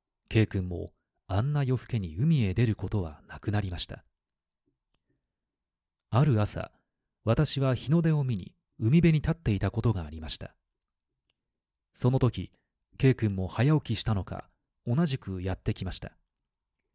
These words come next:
そして、ちょうど太陽の光の反射の中へ漕ぎ入った船を見たとき、「あの逆光線の船は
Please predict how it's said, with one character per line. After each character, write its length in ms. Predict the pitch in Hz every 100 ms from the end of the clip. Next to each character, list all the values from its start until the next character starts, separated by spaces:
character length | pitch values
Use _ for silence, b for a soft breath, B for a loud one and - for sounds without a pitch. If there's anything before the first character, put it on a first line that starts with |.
| _ _ _ _ _ _
そ 160 | - 101
し 100 | -
て、 240 | 101 90 _ _ _ _ _ -
ち 100 | 143
ょ 100 | 151
う 20 |
ど 140 | 151 139
太 220 | - 185
陽 200 | 160 113
の 100 | 98
光 380 | - - 151 135
の 140 | 135
反 240 | - 151
射 160 | 160 151
の 100 | 139
中 260 | 127 - 73
へ 200 | - _ _
漕 140 | - 110
ぎ 180 | 151 165
入 20 |
っ 40 | - -
た 140 | 90
船 280 | - 139 120
を 140 | 82
見 120 | 80
た 120 | 90 85
と 120 | -
き、 200 | - - _ _ _ _ _ _ _ _ _ _ _ _ _ _ _
「あ 140 | 95 104
の 180 | 131
逆 300 | 110 104 104
光 240 | - 175 156
線 200 | 123 101
の 120 | 95
船 240 | - 110
は 220 | 85 78